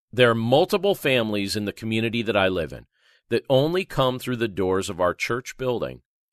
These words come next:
on Christmas Eve. They do it because it's their tradition. But when you look at their lives, their lives seem to confirm that they are not people of genuine faith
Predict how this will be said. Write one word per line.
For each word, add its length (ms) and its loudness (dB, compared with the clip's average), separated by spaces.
on 160 -2
Christmas 640 -6
Eve. 320 -4
They 120 -4
do 220 2
it 80 2
because 300 2
it's 160 -6
their 180 2
tradition. 520 0
But 300 6
when 160 0
you 100 2
look 140 0
at 80 -10
their 120 4
lives, 380 6
their 160 2
lives 300 4
seem 240 -2
to 60 -2
confirm 680 0
that 120 -2
they 120 4
are 160 4
not 340 0
people 400 -2
of 220 -6
genuine 520 -2
faith 500 -6